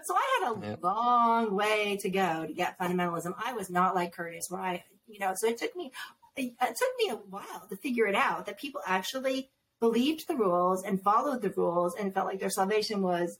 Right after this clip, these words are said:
Speaker 1: in threat if they didn't. Catholics, like, you're baptized, you go to mass, you're gonna go to heaven, or maybe you'll go to purgatory. But, you know, but the fundament-, no, it's like, you're just one sin away from going to hell forever. And that, that was very foreign.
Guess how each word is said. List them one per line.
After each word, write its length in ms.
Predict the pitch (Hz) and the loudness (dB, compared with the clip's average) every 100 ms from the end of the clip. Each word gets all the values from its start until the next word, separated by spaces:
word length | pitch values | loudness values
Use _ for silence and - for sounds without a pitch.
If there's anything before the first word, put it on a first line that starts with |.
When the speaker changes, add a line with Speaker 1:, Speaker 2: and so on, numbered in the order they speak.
| _ | _
Speaker 1:
in 160 | - 185 | -2 -2
threat 380 | 185 170 156 143 - | 0 0 0 -4 -10
if 120 | 185 | -12
they 160 | 190 180 | -6 -4
didn't. 240 | 185 160 - - - | -2 -4 -8 -20 -4
Catholics, 420 | 349 392 330 320 | 0 0 0 0
like, 180 | 247 226 - _ - | 0 0 -4 _ -4
you're 80 | 392 | 0
baptized, 640 | 339 339 320 311 302 294 | 0 0 2 4 2 0
you 80 | 311 | -2
go 120 | 330 | 0
to 60 | 302 | 2
mass, 440 | 285 285 285 277 | 2 2 2 0
you're 80 | 247 | 0
gonna 140 | 220 | 0
go 120 | 185 - | -2 -6
to 60 | |
heaven, 280 | - - - - | -8 -14 -16 -12
or 80 | 330 | -4
maybe 220 | 359 370 | 0 2
you'll 120 | 320 240 | 2 2
go 100 | 202 | 0
to 60 | |
purgatory. 440 | - 151 - - - _ _ | -2 -12 -20 -20 -20 _ _
But, 200 | 220 208 - _ _ - | 0 0 -2 _ _ -4
you 100 | 302 | 0
know, 460 | 302 285 277 269 269 _ _ _ _ _ | 2 4 2 0 -6 _ _ _ _ _
but 180 | 269 - | -4 -2
the 40 | 254 | 2
fundament-, 400 | 320 330 403 269 | 4 4 4 4
no, 300 | 339 254 - | 4 4 2
it's 120 | 196 | 0
like, 140 | 240 | 0
you're 120 | 254 339 | 2 0
just 160 | 302 | 2
one 220 | 233 285 | 2 2
sin 180 | 269 277 | 2 2
away 280 | 240 269 269 | 4 4 2
from 140 | 196 | 2
going 200 | 202 214 | 2 2
to 60 | 196 | 2
hell 220 | 254 226 | 0 -2
forever. 340 | 196 220 269 175 | -4 -4 -4 -6
And 180 | 180 214 | -2 2
that, 200 | 277 - - _ - | 2 0 -10 _ 0
that 140 | 254 | 2
was 140 | 254 202 | 2 2
very 260 | 214 214 | 2 2
foreign. 320 | 196 170 101 | 0 -4 -8